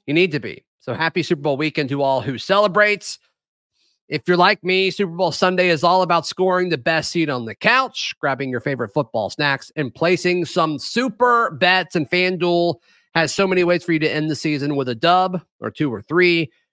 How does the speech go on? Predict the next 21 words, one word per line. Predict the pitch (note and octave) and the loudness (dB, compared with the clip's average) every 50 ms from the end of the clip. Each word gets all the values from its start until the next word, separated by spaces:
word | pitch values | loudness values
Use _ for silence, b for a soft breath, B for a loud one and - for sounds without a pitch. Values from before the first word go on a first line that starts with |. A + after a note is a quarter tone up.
| _ _ _ _ - - | _ _ _ _ -4 0
Not | E3 | 2
only | F3 G3 G3+ | 2 2 2
can | G3 G#3+ G#3 G3+ | 0 0 0 0
you | F#3+ E3 | 2 2
bet | F3+ F3+ | 2 2
on | E3+ D#3+ | 2 0
who | C#3+ C#3+ G3 | 0 -2 0
will | F#3+ F3+ D#3 | 0 0 -2
win | C#3+ E3+ A3 C4 C4 G3+ | 0 0 -2 -2 -2 -2
Super | - G3 D3+ C3+ | -2 -2 -2 -2
Bowl | B2+ B2 B2+ A2+ | -2 -2 -2 -2
fifty-eight, | - C3+ A#2 - - A#2+ G2+ D#2 F2 A2+ - _ _ _ _ _ - | -2 -4 -6 -4 -6 -6 -6 -4 -6 -6 -8 _ _ _ _ _ -14
I | G#2+ | -12
think | G#2 - A#2+ A#2 - | -12 -10 -10 -4 -2
it | C#3+ | -2
will | B2+ | 0
be | A#2+ C3+ C3+ | 0 -2 -2
the | B2 A#2 | -2 -4
Kansas | - D3 B2+ A#2 G2 A2+ F2+ | -4 -2 -4 -4 -4 -8 -8
City | - B2 F#2+ F#2 | -8 -8 -10 -8
Chiefs, | - - A#3+ C#4 C4 - - | -6 -4 -4 -4 -4 -6 -10